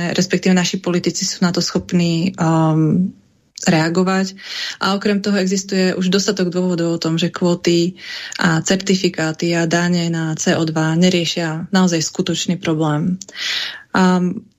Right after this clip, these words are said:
na konferencii sa veľmi otvorene hovorilo o tom, že existujú vlastne multimiliardové zelené dohody, dalo by sa povedať. A prechod na zelenú energiu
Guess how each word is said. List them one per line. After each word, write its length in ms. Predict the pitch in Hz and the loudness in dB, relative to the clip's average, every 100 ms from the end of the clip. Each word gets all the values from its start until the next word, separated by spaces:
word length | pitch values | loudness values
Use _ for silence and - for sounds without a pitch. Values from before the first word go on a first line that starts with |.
| _ - | _ -4
na 140 | 202 202 | -2 0
konferencii 640 | 240 233 226 226 220 208 | 0 0 0 0 2 0
sa 160 | 190 180 | 0 -2
veľmi 320 | 185 196 190 | 0 0 -2
otvorene 480 | 190 190 185 180 175 | -2 -2 -2 -2 -2
hovorilo 640 | 175 180 180 175 175 170 | 0 2 2 2 0 -2
o 60 | 170 | 0
tom, 340 | 170 170 170 | 0 2 2
že 400 | 165 170 165 160 - | 2 2 4 2 2
existujú 720 | 180 170 - 185 175 170 170 | 2 2 0 0 2 2 0
vlastne 320 | 175 170 185 | -2 0 2
multimiliardové 1400 | 175 190 190 190 170 170 170 170 170 165 165 165 160 165 _ | 4 4 2 0 0 -2 0 0 0 0 0 0 -2 -6 _
zelené 560 | - 185 185 180 165 165 | -4 0 2 2 -2 -4
dohody, 560 | 165 165 170 160 160 160 | -4 -4 -4 -4 -2 -2
dalo 240 | 156 156 | -4 -4
by 160 | 151 - | -4 -6
sa 160 | 190 | -4
povedať. 640 | 170 160 156 160 165 - - - - - - - | -2 0 2 2 2 -4 -12 -10 -8 -6 -8 -2
A 320 | 175 170 170 165 - _ _ - - _ _ _ - | 2 2 2 -2 -6 _ _ -20 -20 _ _ _ -4
prechod 560 | 202 202 196 185 190 180 | -2 -2 0 -2 0 -2
na 160 | 170 | 0
zelenú 400 | 180 190 190 180 | 2 2 4 2
energiu 880 | 170 175 175 170 165 165 165 175 | 0 -2 -2 0 0 2 0 -2